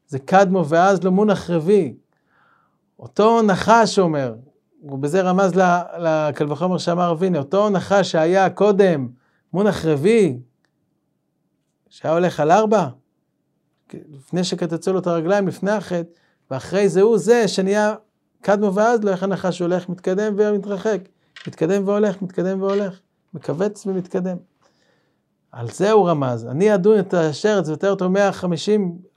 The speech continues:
אותו זה פסוק שיש עליו, "מאה ברו-, רויחב, מאה במו, ורויחב, אורך החוצר, מאה במו, ורויחב חמישים בחמישים". זה הכוונה,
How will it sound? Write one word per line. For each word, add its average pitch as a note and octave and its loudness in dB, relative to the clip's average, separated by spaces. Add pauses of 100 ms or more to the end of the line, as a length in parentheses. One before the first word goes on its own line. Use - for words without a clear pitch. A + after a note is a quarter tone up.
אותו E3+ -4
זה F3+ -2
פסוק G3 -6
שיש F#3+ -2
עליו, D3+ -2
"מאה F3 0
ברו-, D#3 -2
רויחב, F3 0 (840)
מאה G3 4
במו, E3 0
ורויחב, D#3+ -2
אורך F3+ 0
החוצר, D#3+ -4
מאה F#3+ 2
במו, D#3+ -2
ורויחב F3+ 0
חמישים F#3 -2
בחמישים". F3 -2 (760)
זה D#3+ -2
הכוונה, E3+ -2